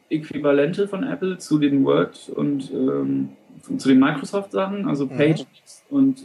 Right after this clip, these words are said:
Speaker 1: ähm, Keynote. Und was benutzen die noch? Also wir finden Skitch ganz toll.
Speaker 2: Oh ja.
Speaker 1: Ja, das, ähm, ist halt auch so ein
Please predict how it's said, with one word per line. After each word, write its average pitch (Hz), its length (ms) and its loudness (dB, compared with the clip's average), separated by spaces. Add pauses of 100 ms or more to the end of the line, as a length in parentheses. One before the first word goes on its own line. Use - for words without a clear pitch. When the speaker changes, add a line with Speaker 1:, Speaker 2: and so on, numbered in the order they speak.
Speaker 1:
ähm, 131 420 0 (400)
Keynote. 208 480 0 (920)
Und 143 160 0
was 156 160 -6
benutzen 156 420 0
die 165 80 -2
noch? 165 400 -2
Also 160 300 4
wir 175 120 4
finden 185 640 -2
Skitch - 400 -2
ganz 151 260 0
toll. 165 280 2 (880)
Speaker 2:
Oh 147 140 2
ja. 151 240 2 (920)
Speaker 1:
Ja, 143 300 -2 (580)
das, 151 220 -6
ähm, 160 920 0 (540)
ist - 140 -10
halt 151 160 2
auch 170 180 0
so 170 140 -4
ein 160 480 -4